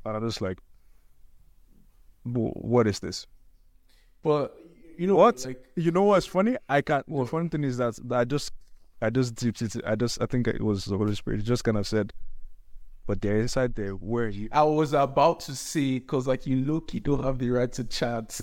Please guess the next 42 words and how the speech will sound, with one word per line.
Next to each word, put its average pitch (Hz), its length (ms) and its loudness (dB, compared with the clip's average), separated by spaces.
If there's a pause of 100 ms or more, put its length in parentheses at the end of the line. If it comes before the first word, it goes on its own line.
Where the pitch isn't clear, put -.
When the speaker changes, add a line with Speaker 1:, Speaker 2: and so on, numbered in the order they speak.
Speaker 2:
'cause 147 300 -2
you 127 80 0
Speaker 1:
Yeah, - 80 -8
Speaker 2:
can't. - 200 -4
Speaker 1:
I 156 120 4
can't 185 280 2
chat 190 360 0
because 151 320 -2
they're 143 180 0
in 165 320 -2
there. 143 380 0 (480)
Speaker 2:
Yeah. 131 180 -2 (120)
Speaker 1:
'Cause - 180 -2
it's 151 160 -2
like, 147 260 4 (540)
"Oh, 165 180 4
yeah, 110 220 0
yeah, 113 240 0
okay." 113 280 -4 (120)
Speaker 2:
Oh, 170 280 2
Holy 170 220 0
Spirit, 156 400 -2
man. 135 400 -2 (160)
<laughs> 185 720 2 (600)
That 175 120 4
was 143 180 0
wild. 127 460 0
Speaker 1:
Like, 131 200 0
I 135 80 0
can't 165 260 0
chat 151 240 2
to 139 100 -4
them 131 220 0
because 120 400 -2
they 165 200 4
are 131 160 2
in 143 200 0
there. 117 340 -2
Speaker 2:
They 147 180 -2
are 147 180 2
in 190 220 4
there. 143 420 0